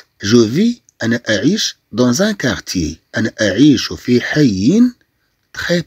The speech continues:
بيزيبل، جد هادئ، جد هادئ، لا يسمع في ضجيج إلى غير ذلك. Pour régler paisiblement le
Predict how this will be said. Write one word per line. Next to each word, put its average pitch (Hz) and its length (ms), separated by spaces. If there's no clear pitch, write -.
بيزيبل، 90 680
جد 104 640
هادئ، 107 880
جد 127 240
هادئ، 85 380
لا 175 100
يسمع 107 440
في 98 160
ضجيج 110 680
إلى 120 120
غير 85 140
ذلك. 80 440
Pour 127 220
régler 98 560
paisiblement 90 720
le 95 80